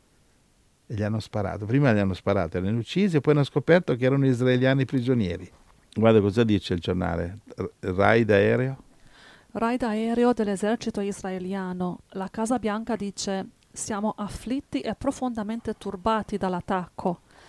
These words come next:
Speaker 2: L'Europa dice, "Aprire un'indagine.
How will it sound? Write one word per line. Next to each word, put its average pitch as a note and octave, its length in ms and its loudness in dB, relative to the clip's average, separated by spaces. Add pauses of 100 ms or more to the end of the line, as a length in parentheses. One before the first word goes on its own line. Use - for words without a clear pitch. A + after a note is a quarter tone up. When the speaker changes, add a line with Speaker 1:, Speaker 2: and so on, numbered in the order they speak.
(220)
Speaker 2:
L'Europa B3+ 440 6
dice, A3 380 -2
"Aprire D4 540 -2
un'indagine. A3 960 -2